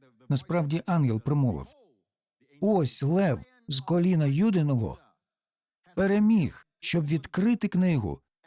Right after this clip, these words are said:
та зняти печатки". Амінь. Він є образом того, як Ісус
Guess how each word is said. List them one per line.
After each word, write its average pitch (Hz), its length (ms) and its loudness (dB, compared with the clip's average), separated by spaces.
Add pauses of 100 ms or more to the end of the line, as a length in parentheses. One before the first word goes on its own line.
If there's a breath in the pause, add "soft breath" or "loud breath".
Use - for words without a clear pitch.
(160)
та 180 160 0
зняти 165 480 0
печатки". 135 720 -4 (800)
Амінь. 180 340 4 (1080)
Він 165 260 2
є 156 240 2 (240)
образом 160 500 2
того, 151 260 0
як 147 200 0
Ісус 151 400 -2